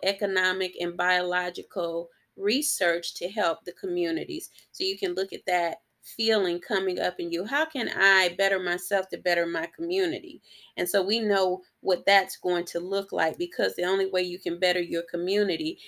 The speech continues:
is by building it. But you also want to partake in being built up, Virgo, all right? So balance that out. Allow yourself to be built up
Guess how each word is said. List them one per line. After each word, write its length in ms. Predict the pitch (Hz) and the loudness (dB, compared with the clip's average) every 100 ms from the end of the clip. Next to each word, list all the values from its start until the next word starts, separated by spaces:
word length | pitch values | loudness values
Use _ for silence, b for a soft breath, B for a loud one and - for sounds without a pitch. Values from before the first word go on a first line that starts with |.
| B - | B 0
is 160 | 190 | 0
by 240 | 180 170 175 | 0 -2 -2
building 580 | 170 202 220 185 160 | 4 6 6 4 -2
it. 180 | 156 165 | -6 -4
But 220 | 175 170 | -2 -2
you 240 | 190 240 - | -4 -4 2
also 400 | 143 151 - 285 | 4 4 2 0
want 380 | 254 269 139 269 | 2 2 2 0
to 80 | 254 | -2
partake 640 | - - - - 254 - | 2 2 2 -2 -2 -2
in 180 | 262 247 | -4 -2
being 380 | 254 254 247 220 | 0 0 -2 0
built 320 | 262 269 - - | 0 0 -2 0
up, 300 | 269 277 - _ _ _ _ _ _ _ _ _ _ _ _ _ _ _ _ | 2 2 0 _ _ _ _ _ _ _ _ _ _ _ _ _ _ _ _
Virgo, 520 | 202 175 156 - - - _ _ - | 0 0 -2 -8 -10 -18 _ _ -12
all 120 | 185 | -6
right? 420 | 185 196 226 269 _ _ b | -2 -2 -2 -8 _ _ b
So 240 | - 208 202 | 2 2 6
balance 440 | 220 254 285 277 - | 6 6 6 0 2
that 200 | 233 226 | 4 6
out. 280 | 214 170 | 4 2
Allow 220 | 180 196 214 | 2 4 4
yourself 480 | 240 254 233 233 | 2 -2 0 0
to 80 | 233 | -4
be 240 | 202 196 180 | -8 -6 0
built 300 | 185 240 247 | 0 0 0
up 320 | 196 202 | 0 0